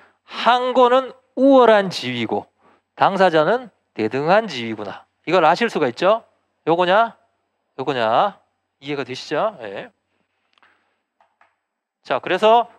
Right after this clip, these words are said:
권력과 비권력을 나누는 것은 뭐하다? 굉장히 중요하다. 아시겠죠?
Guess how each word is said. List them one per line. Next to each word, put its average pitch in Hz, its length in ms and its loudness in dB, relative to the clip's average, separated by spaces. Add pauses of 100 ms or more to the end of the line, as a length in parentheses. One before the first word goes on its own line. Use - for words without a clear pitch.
권력과 160 480 2
비권력을 139 580 -2
나누는 117 220 -2 (260)
것은 175 220 -12
뭐하다? 139 420 0 (300)
굉장히 117 500 -2
중요하다. 131 920 0 (340)
아시겠죠? 151 540 -2